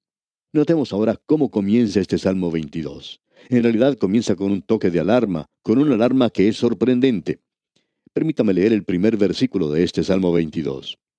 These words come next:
"Dios mío, Dios mío, ¿por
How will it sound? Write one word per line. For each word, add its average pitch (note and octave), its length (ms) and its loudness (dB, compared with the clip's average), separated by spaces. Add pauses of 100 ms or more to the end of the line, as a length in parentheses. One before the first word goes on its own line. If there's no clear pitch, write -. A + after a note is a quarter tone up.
(640)
"Dios A2 420 -2
mío, G#2+ 440 0
Dios G2+ 440 -2
mío, A2+ 400 0 (440)
¿por C3 180 0